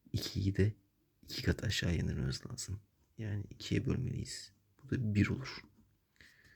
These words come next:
Altı ile biri çarptığımızda da bu yine aynı orantı sabitini verir.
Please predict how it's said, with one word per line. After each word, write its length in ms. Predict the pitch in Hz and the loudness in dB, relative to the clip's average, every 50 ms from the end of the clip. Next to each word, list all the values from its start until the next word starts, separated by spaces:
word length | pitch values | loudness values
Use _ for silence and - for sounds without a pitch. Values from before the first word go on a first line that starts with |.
| - - - - _ _ _ - - _ _ - - | -20 -20 -20 -20 _ _ _ -20 -20 _ _ -4 0
Altı 300 | - 90 87 - - - | 2 2 2 0 0 0
ile 160 | 117 110 - | 0 2 0
biri 180 | - - 104 - | 0 -2 -2 -2
çarptığımızda 760 | - - - - - - - - 95 85 82 95 - 80 87 | 0 0 0 -2 -2 -4 -4 -2 0 2 2 2 0 0 2
da 200 | - 85 104 110 - _ _ _ _ _ _ _ _ _ _ _ _ _ _ _ _ _ _ _ _ _ - | 2 2 2 0 -2 _ _ _ _ _ _ _ _ _ _ _ _ _ _ _ _ _ _ _ _ _ 2
bu 340 | 95 90 85 85 - - - _ _ _ - | 4 6 6 4 4 0 -6 _ _ _ 0
yine 480 | 92 87 85 78 78 82 92 104 - - _ _ - | 4 6 6 6 6 4 2 0 -2 -8 _ _ 2
aynı 240 | - 90 85 82 82 | 4 6 6 6 6
orantı 440 | 85 87 82 82 - - - - - | 4 4 2 2 0 0 -2 -4 -4
sabitini 580 | - - 85 87 87 90 - - - 78 78 | -2 0 2 2 2 0 -2 -2 0 0 2
verir. 480 | 69 65 - - - - - - - | 2 0 0 -2 -2 -4 -6 -8 -10